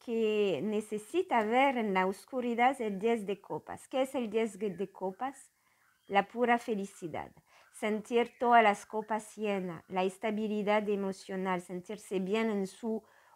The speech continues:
hogar, en su casa interior, en su,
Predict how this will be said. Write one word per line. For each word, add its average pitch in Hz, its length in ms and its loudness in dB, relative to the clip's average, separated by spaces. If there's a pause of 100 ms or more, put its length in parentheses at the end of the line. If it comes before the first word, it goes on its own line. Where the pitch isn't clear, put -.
hogar, 202 680 8
en 190 220 -2
su 190 500 -4
casa 233 320 0
interior, 208 680 2
en 180 140 -2
su, 185 300 -12